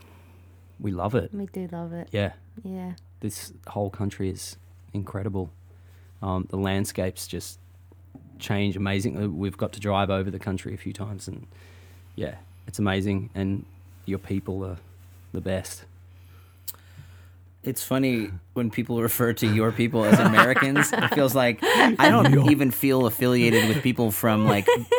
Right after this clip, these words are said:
Speaker 3: the east side of Los Angeles.
Speaker 2: <laughs>
Speaker 3: You know, we're so regionalized and, like,
Speaker 2: <laughs>
Speaker 3: like,
Speaker 2: That's,
Speaker 3: tribal at
Speaker 2: that's so
Speaker 3: times here,
Speaker 2: funny.
Speaker 3: you know?
Speaker 1: Yep. No, when we, w-, when you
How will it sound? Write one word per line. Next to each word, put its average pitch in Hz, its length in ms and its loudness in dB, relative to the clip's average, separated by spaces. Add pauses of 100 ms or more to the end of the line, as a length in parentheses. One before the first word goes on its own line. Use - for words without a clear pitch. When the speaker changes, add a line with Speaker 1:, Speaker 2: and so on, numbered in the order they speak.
Speaker 3:
the 466 180 0
east 131 240 2
side 117 240 4
of 104 100 -2
Los - 240 0
Angeles. 440 880 0
Speaker 2:
<laughs> 403 40 0 (760)
Speaker 3:
You 123 100 -2
know, 113 240 -2
we're 127 160 -4
so 127 440 2
regionalized 113 960 0
and, - 180 4
like, - 240 2
Speaker 2:
<laughs> - 960 -10
Speaker 3:
like, 117 200 -2
Speaker 2:
That's, - 60 -10
Speaker 3:
tribal 110 540 2
at 226 40 0
Speaker 2:
that's 226 120 -2
so 98 100 0
Speaker 3:
times 226 260 2
here, 214 120 -2
Speaker 2:
funny. 202 260 -2
Speaker 3:
you - 60 0
know? 95 100 -2
Speaker 1:
Yep. 104 360 0
No, 120 200 6
when 120 220 6
we, 113 220 4
w-, 107 320 -2
when 113 220 0
you 104 120 0